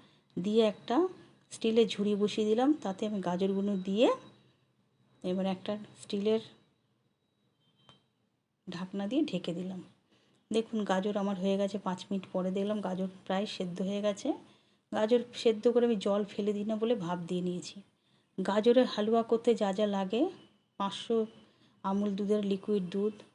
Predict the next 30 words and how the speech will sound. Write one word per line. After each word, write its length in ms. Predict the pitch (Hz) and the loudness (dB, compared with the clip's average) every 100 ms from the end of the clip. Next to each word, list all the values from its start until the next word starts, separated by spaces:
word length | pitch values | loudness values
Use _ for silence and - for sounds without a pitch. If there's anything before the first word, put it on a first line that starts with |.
| _ | _
এখানে 240 | 220 214 220 | -6 -2 0
ঘি 280 | 160 202 208 | 0 0 2
বসিয়ে 340 | 214 208 214 | 2 2 0
দিয়েছি 280 | 214 202 220 | -2 0 2
আমি, 260 | 202 214 233 - | 2 -2 -6 -10
একশো 300 | 202 - 214 | -10 -6 -2
গ্রাম 240 | 208 208 185 | 0 0 -2
ঘি 220 | - 202 | -4 -4
দিয়েছি 340 | 202 196 214 | -2 -4 -6
ফ্রাই 280 | 202 208 196 | -4 -2 -2
প্যানে, 300 | 190 190 240 302 - - - _ _ _ 208 | -2 -4 -4 -8 -16 -20 -20 _ _ _ 0
গাজরগুলো 480 | 214 214 214 220 220 | 2 4 4 2 0
এখানে 180 | 196 196 | 0 -2
ভাজ-, 460 | 160 190 185 - | 0 -2 -2 -8
ভাজবো 340 | 170 202 185 196 | -4 -2 0 0
বলে, 300 | 185 190 349 - - | 0 0 0 -4 -4
উম, 160 | 233 | -2
ভাজা 300 | 208 190 202 | 0 2 2
হচ্ছে। 520 | 185 196 - - 196 294 - - _ _ - | 2 -2 -6 -4 -4 -4 -10 -20 _ _ -4
আর 120 | 202 | 0
এদিকে 280 | 208 220 214 | 0 0 0
আমি 160 | 214 220 | 0 2
পাউডার 480 | 214 202 202 208 | 4 4 4 2
দুধ 240 | 185 196 185 | 2 0 0
নিয়েছি 280 | 214 - 208 | -2 0 0
একশো 280 | 190 - | 0 -4
গ্রাম 240 | 185 196 196 | -2 0 0
আমুলের, 420 | 185 185 202 247 - - _ _ _ _ _ _ | 2 2 2 0 -4 -20 _ _ _ _ _ _
আর 540 | 185 190 185 180 185 185 - | -4 -2 -2 -4 -8 -14 -8
কাজু 340 | - 202 196 | -2 0 0